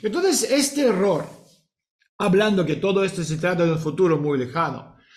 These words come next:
puede costarle muy caro a la humanidad, no a mí, a ustedes, sino a la humanidad.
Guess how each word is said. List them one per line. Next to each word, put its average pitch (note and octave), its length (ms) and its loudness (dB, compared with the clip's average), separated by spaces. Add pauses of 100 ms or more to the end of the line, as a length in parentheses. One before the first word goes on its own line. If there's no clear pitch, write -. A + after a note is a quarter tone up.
(140)
puede C4 240 2
costarle A#3+ 480 0
muy G3 340 2
caro F#3+ 260 0
a E3+ 40 2
la D#3 160 0
humanidad, C#3 500 -2
no G#3 280 2
a F#3+ 40 0
mí, G3 280 2
a E3 100 2
ustedes, E3 720 0
sino G3 300 -2
a F3+ 80 2
la E3+ 120 2
humanidad. D#3 720 -2